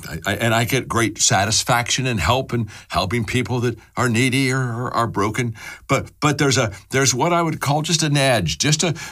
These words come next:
uh, n-, not a, even a wrong edge, just kind of a positional edge when I see people that are, are, are needy, and, and when I fix people that are broken, it's kinda like, "Here I come," and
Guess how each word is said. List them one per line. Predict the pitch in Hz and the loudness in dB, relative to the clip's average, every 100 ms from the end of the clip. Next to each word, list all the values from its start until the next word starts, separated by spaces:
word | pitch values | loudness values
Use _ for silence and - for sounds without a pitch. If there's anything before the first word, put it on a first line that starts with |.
| - | -4
uh, | 104 131 | -2 -2
n-, | 143 156 | -2 2
not | 190 269 | 2 2
a, | 254 165 - - | 0 -2 -6 -6
even | 202 175 | -2 0
a | |
wrong | 113 101 139 160 | 0 2 2 2
edge, | 113 117 113 | 2 0 0
just | 170 - | 2 2
kind | 165 | 2
of | 165 | 0
a | 151 | -2
positional | - 117 95 175 180 220 185 - | -2 0 4 4 4 2 -2 -4
edge | - 165 131 127 117 - - - - | 0 2 2 0 -2 -4 -12 -16 -4
when | 127 127 | 0 2
I | 123 | 2
see | 113 - 160 | 4 4 4
people | 151 147 143 123 | 4 2 4 2
that | 110 107 | 2 2
are, | 98 92 - - _ | 0 -2 -6 -20 _
are, | - 92 107 - | -6 0 -2 2
are | 98 | 0
needy, | 90 120 95 107 | 2 2 2 2
and, | 101 | 0
and | 85 98 | 0 -2
when | 101 | -2
I | 104 | -2
fix | 82 - 170 170 | -4 0 0 2
people | 143 107 113 | 0 2 0
that | 101 | -2
are | |
broken, | 90 98 95 101 95 - | -2 -2 -2 -4 -6 -4
it's | 113 - | -2 2
kinda | 143 | 2
like, | 143 110 | 2 0
"Here | - 117 | 0 2
I | 135 156 | 2 0
come," | 170 180 151 139 | 2 2 4 2
and | 101 | -2